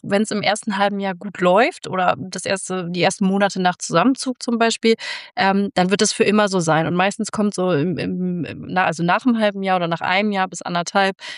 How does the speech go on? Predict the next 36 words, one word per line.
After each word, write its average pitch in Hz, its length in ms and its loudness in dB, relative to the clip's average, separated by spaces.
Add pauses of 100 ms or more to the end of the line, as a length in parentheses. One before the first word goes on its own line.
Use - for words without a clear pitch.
(140)
kommen 196 240 4
so 175 180 2
wirkliche 175 380 2
Herausforderungen, 156 960 0 (840)
ähm, 180 340 2
ans 165 220 0
Tageslicht - 580 -8
quasi, 196 360 -6
ne? 214 160 2 (680)
Genau, 208 380 2
und 175 140 -2
das - 200 -2 (640)
ist - 120 -4
einfach 214 320 -2 (320)
das, 202 260 0
dass 240 200 -2
wir 214 80 -2
dann 202 260 -2
das 190 180 -2
Gefühl 233 360 -2
haben, 240 280 2
okay, 220 320 -2
das 202 160 -4
geht 214 160 -2
jetzt, - 200 -6
also - 160 0
alle 202 220 4
haben 190 120 4
sich 190 120 -4
jetzt - 180 -4
gefunden, 311 400 0
das 165 160 -4
passt, - 340 -2
aber 196 180 0
in 175 140 -2
Wahrheit 202 340 2